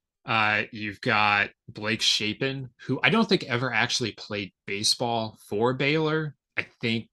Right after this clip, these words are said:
that football took, has taken up his entire time there, but was a, a pretty decent prospect, uh, coming out of high school. Uh,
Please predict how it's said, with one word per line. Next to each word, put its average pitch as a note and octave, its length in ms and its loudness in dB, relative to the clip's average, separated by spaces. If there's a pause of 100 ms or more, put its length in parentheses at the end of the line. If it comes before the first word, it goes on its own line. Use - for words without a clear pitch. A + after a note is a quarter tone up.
(300)
that G#2 180 -6
football A2 440 -2
took, - 400 -6
has - 180 -6
taken A#2 260 -2
up G2+ 100 -4
his A2 120 -6
entire G#2+ 360 -4
time A2 300 0
there, G#2+ 160 0
but A2 240 -4
was A#2 440 4
a, G2+ 340 0
a G#2+ 80 -8
pretty G2 380 -6 (500)
decent G2 420 -4 (240)
prospect, G2 720 0 (160)
uh, F2+ 320 -12
coming G2 300 -2
out F#2+ 180 2
of F#2 80 -10
high G2 180 -2
school. F#2+ 520 -6 (760)
Uh, G2 380 0